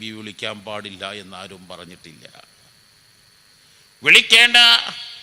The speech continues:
ഗൗസുൽ ആദം നിങ്ങൾ എങ്ങനെയാ വിളിക്കുന്നത്? ഗൗസുൽ ആദം നിങ്ങൾ ഇലാഹാണെന്ന് കരുതി വിളിച്ചാൽ ആ നിമിഷം ഇസ്ലാമിൽ നിന്ന് പുറത്തു പോകും.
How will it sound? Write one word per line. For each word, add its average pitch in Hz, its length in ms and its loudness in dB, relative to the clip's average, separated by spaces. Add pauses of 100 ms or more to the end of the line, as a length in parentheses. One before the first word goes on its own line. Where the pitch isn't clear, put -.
(120)
ഗൗസുൽ 226 440 2
ആദം 240 220 2
നിങ്ങൾ 233 200 4
എങ്ങനെയാ 226 240 6
വിളിക്കുന്നത്? 220 500 0 (920)
ഗൗസുൽ 185 380 -2
ആദം 185 260 2
നിങ്ങൾ 180 220 2
ഇലാഹാണെന്ന് 185 680 6
കരുതി 180 240 2
വിളിച്ചാൽ 190 600 4 (960)
ആ 175 120 6 (260)
നിമിഷം 240 420 4
ഇസ്ലാമിൽ 240 380 4
നിന്ന് 240 140 4
പുറത്തു 240 440 4
പോകും. 226 320 8